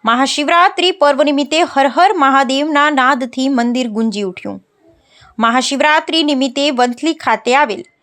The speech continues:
ગંગનાથ મંદિરે મહાઆરતી અને પ્રસાદનું આયોજન કરવામાં આવ્યું. મહાશિવરાત્રિના પાવન પર્વ નિમિત્તે મંદિર ખાતે દર્શનાર્થીઓનો જમાવડો જોવા મળ્યો.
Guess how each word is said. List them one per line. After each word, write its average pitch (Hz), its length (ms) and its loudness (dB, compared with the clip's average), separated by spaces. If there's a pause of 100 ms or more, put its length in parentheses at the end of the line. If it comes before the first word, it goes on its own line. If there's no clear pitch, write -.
(300)
ગંગનાથ 359 640 2
મંદિરે 320 500 0
મહાઆરતી 294 760 0
અને 269 180 2
પ્રસાદનું 294 760 0
આયોજન 254 380 0
કરવામાં 226 440 2
આવ્યું. 220 320 -4 (500)
મહાશિવરાત્રિના 311 1000 0
પાવન 269 420 0
પર્વ 262 300 0
નિમિત્તે 262 480 -2
મંદિર 254 360 -2
ખાતે 277 460 -4 (400)
દર્શનાર્થીઓનો 302 840 0
જમાવડો 285 580 2
જોવા 214 260 0
મળ્યો. 202 260 -4